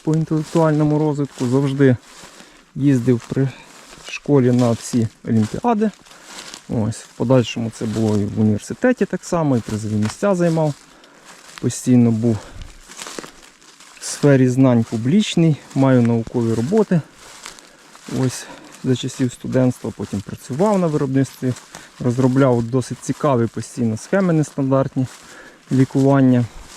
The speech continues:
Повертався в науково-дослідній лабораторії, працював.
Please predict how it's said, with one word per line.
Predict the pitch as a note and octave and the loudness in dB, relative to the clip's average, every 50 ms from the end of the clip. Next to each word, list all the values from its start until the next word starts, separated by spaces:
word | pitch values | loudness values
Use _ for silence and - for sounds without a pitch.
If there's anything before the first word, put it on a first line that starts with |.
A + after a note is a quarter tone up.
| - - | -14 -6
Повертався | - B2 A2 A#2+ A#2+ - - G3 G3+ F3+ - - | -4 -2 -2 -2 -2 -2 0 0 0 0 0 0
в | C#3 B2+ | 2 2
науково-дослідній | A#2+ A#2 - - A2+ G#2+ A2 A2 B2+ F#3 F#3 - D#3 D3 C#3+ C#3 C3+ - - - - | 2 0 0 0 0 0 0 2 2 0 0 0 0 0 2 2 0 -2 -6 -8 -4
лабораторії, | C3 B2+ B2 C3+ C3+ C3+ - C#3+ C3+ C3 B2 B2 A#2+ | -4 -2 0 0 0 0 2 2 2 4 4 2 0
працював. | - - B2+ - - C3+ C3 B2+ B2 A#2+ | 0 -4 -8 -4 -2 2 2 4 2 2